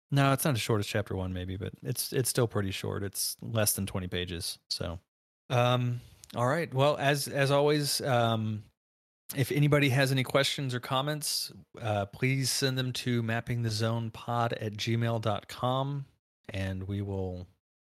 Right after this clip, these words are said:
happily take a look at them and, um,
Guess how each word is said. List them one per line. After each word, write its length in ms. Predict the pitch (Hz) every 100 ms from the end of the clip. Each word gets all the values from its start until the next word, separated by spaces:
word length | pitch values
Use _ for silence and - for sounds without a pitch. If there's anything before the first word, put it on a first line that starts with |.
| _ -
happily 640 | - - 127 127 113 104 101
take 220 | 113 107
a 40 |
look 220 | 104 110
at 80 | -
them 320 | 113 107 104 -
and, 480 | 104 98 92 92 95
um, 500 | 92 87 87 85